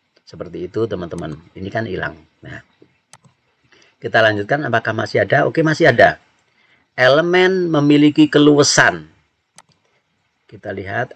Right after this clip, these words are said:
elemen memiliki keluasan. Oke, nah di sini pada S K lama berupaya mencari solusi. Kemudian di S K yang baru mengidentifikasi alternatif solusi.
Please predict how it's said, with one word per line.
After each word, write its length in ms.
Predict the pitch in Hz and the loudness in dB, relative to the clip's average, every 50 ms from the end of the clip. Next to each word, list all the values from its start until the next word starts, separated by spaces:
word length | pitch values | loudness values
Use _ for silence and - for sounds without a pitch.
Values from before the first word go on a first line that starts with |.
| - | 0
elemen 380 | 107 110 117 117 123 131 131 131 | 0 2 2 2 2 0 0 -2
memiliki 480 | 127 123 123 123 117 120 117 - 120 117 | -2 -2 -2 0 0 0 -2 -4 -6 -4
keluasan. 560 | - 117 113 107 104 101 - 95 92 90 - | -4 -2 0 0 0 -2 -2 -4 -4 -4 -4
Oke, 400 | - 92 - 113 107 95 - - | -4 2 4 6 6 6 6 4
nah 260 | 95 101 101 92 85 - _ _ _ _ _ | 2 4 4 4 2 0 _ _ _ _ _
di 140 | - - 123 | -6 -6 -4
sini 260 | 123 - 233 277 262 | -4 -4 -4 -4 0
pada 220 | 247 190 165 156 151 | 2 4 6 6 6
S 140 | - 147 135 | 4 2 0
K 140 | - 135 127 120 | 2 2 4 4
lama 640 | 110 101 90 82 85 87 92 98 110 139 175 196 202 _ _ _ _ _ _ _ | 4 4 2 0 -2 -2 0 2 4 4 4 2 0 _ _ _ _ _ _ _
berupaya 680 | - 117 - - 110 107 - 135 139 160 185 190 185 | -6 -4 -4 -2 -4 -4 -2 0 2 2 2 2 2
mencari 460 | 170 147 143 131 - 135 127 120 117 | 0 -2 -2 0 0 2 2 2 0
solusi. 640 | 110 - 107 107 127 147 147 139 - 120 92 78 - _ _ _ _ _ _ _ _ _ - | 0 2 2 4 4 4 4 4 2 0 0 -2 -4 _ _ _ _ _ _ _ _ _ -16
Kemudian 400 | 95 95 101 101 - 120 127 123 | -14 -12 -12 -6 -2 -2 -2 0
di 100 | 113 113 | 0 -2
S 140 | 95 101 - | -2 -2 0
K 160 | - 110 107 | 2 2 2
yang 240 | 104 101 98 101 - | 4 2 0 2 4
baru 400 | 143 165 175 165 160 165 165 156 - - _ - | 6 6 6 6 6 4 2 0 -4 -18 _ -6
mengidentifikasi 1500 | 131 139 139 135 - - 139 135 127 117 - 123 117 110 107 110 107 - 123 113 101 - 113 104 - 107 107 - 147 151 - | -4 -4 -4 -4 -6 -4 -2 -2 -2 0 2 4 4 4 4 0 -4 -2 -2 -2 -2 -4 -8 -6 -4 -4 -4 -2 -2 0 2
alternatif 720 | - 123 127 127 120 - 113 117 110 104 101 - - 113 | 2 2 2 2 0 -2 -4 -4 -4 -4 -6 -6 -10 -14
solusi. 640 | - - 107 104 104 104 92 - - - - 92 | -12 -10 -8 -8 -8 -8 -10 -10 -12 -14 -14 -14